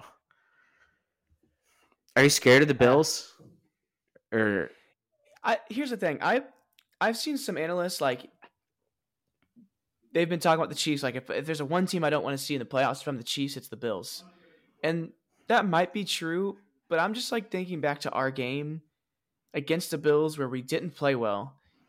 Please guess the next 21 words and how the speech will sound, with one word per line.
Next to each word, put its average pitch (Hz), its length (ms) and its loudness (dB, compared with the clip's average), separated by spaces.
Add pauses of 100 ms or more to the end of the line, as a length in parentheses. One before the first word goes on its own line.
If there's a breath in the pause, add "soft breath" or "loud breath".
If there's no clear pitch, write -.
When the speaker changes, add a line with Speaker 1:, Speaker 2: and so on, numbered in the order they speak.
(120)
Speaker 2:
and 139 260 -4
we're 143 160 2
a 135 180 0
middle 147 320 2
school 143 640 -4 (200)
football 135 460 -4
mistake 113 540 -4 (140)
away 123 220 -2
from 113 200 -8
beating 120 280 -4
them. 101 300 -10 (600)
You 185 100 -4
know 196 60 4
what 196 100 4
I 180 40 0
mean? 170 200 0
It's 165 140 -4
like, 151 140 0
okay, 147 260 0
if 135 160 -8
we, - 120 -16